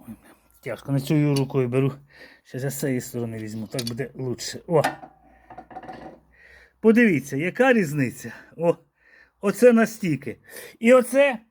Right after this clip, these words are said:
рівні будуть йти вже, шківи не паралельні, рівні будуть не паралельно і їх буде гризти. Якщо придивитися уважно, вони мало виходили, але вже видно, що на цих його рідних рівнях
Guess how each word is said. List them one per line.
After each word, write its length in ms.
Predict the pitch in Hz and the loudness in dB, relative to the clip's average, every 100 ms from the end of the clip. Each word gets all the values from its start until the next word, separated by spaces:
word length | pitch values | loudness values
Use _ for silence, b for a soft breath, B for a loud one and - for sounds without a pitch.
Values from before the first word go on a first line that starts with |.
| _ - | _ -6
рівні 500 | 190 247 254 277 233 | -2 0 2 4 4
будуть 480 | 190 233 190 185 - | 4 4 2 -2 -4
йти 280 | - 240 | 0 2
вже, 360 | 185 165 214 160 - _ _ b b b - | 4 4 4 2 -2 _ _ b b b -20
шківи 440 | - 226 233 262 | -2 2 4 6
не 140 | 233 | 4
паралельні, 840 | - 208 202 196 190 208 226 262 233 | 2 0 0 2 0 2 0 0 0
рівні 380 | 226 220 247 | 0 0 0
будуть 340 | 202 220 214 190 | -2 -4 -4 -4
не 100 | 196 | -2
паралельно 600 | 214 208 202 214 240 254 | 0 0 2 2 2 2
і 200 | 208 180 | 0 0
їх 240 | 202 220 | 0 0
буде 240 | 185 202 196 | -2 0 0
гризти. 540 | 165 135 - - 90 _ B B B - | 0 -2 -6 -14 -18 _ B B B -2
Якщо 360 | 196 - 254 | -2 4 4
придивитися 720 | - 220 226 247 254 233 220 247 | 4 4 4 4 4 0 2 4
уважно, 500 | 247 254 262 175 202 | 4 4 2 0 0
вони 220 | 214 233 | 4 6
мало 360 | 226 240 214 214 | 8 6 4 2
виходили, 560 | 262 262 214 185 180 | 2 2 0 2 2
але 140 | 185 208 | 2 0
вже 220 | 190 233 | 0 0
видно, 420 | 247 220 160 160 | 2 0 -2 -6
що 200 | - 185 - | -4 -8 -8
на 160 | 180 202 | -6 -6
цих 400 | - 233 196 - b b b - | -2 -2 -2 -6 b b b -2
його 280 | 185 202 | 4 6
рідних 400 | 214 220 185 170 | 6 4 2 0
рівнях 520 | 180 202 247 320 - | 0 4 4 4 2